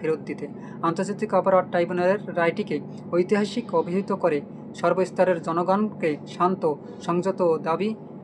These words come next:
দায়িত্বশীল থাকার আহ্বান জানিয়েছেন অন্তর্বর্তীকালীন সরকার। প্রধান উপদেষ্টার প্রেস উইনিং থেকে পাঠানো এক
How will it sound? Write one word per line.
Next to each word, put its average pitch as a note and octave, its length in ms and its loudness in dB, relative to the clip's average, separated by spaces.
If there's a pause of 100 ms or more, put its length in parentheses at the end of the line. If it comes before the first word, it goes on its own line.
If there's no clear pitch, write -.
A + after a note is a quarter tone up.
(140)
দায়িত্বশীল G3 520 4
থাকার F3 280 0
আহ্বান E3 380 2
জানিয়েছেন E3 400 -2
অন্তর্বর্তীকালীন D3+ 800 -4
সরকার। D3 340 -6 (380)
প্রধান F3 280 2
উপদেষ্টার F#3+ 600 0
প্রেস G3+ 340 -2
উইনিং G3 380 0
থেকে F#3+ 200 -4
পাঠানো F3 320 0
এক E3 120 -2